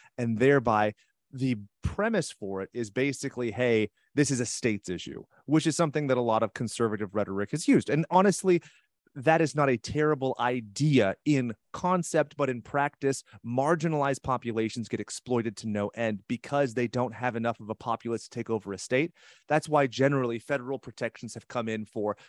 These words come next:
let's say, civil rights and things of that nature. So in this situation, the argument is, "Hey, this is not, uh, sh-, uh, shouldn't be a federal i-, issue. This should be a state's issue or even a municipality's issue."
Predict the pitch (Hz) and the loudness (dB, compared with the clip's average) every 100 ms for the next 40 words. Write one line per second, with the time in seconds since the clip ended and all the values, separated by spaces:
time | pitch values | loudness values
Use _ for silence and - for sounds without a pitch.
0 | _ 104 - 107 104 123 113 127 131 113 | _ -6 -4 -4 -2 -2 0 2 2 0
1 | 110 98 107 98 107 117 92 90 82 80 | -6 -12 -12 -6 0 0 0 -8 -10 -18
2 | - _ - 143 139 139 135 135 151 - | -20 _ -6 -2 -2 -2 -2 -2 -4 -4
3 | 123 160 202 - 117 120 143 170 143 139 | -2 0 0 0 -4 -4 -2 -2 -2 -2
4 | 131 123 147 147 139 - _ - 240 180 | -2 -2 0 0 0 -6 _ -4 -2 0
5 | 127 135 127 110 117 139 131 110 - 151 | 0 2 2 0 -6 -4 -2 -2 -2 -4
6 | 123 120 101 - 120 113 113 - 127 - | -2 -2 0 2 2 2 0 -2 -8 -6
7 | 120 120 123 117 104 - 120 110 117 - | -4 -4 -4 -4 -4 0 0 0 -2 0
8 | 120 - 143 139 123 117 120 120 117 123 | 0 2 2 0 0 -4 -4 -6 -6 -2
9 | 147 147 117 101 107 104 | 0 2 0 0 -2 -2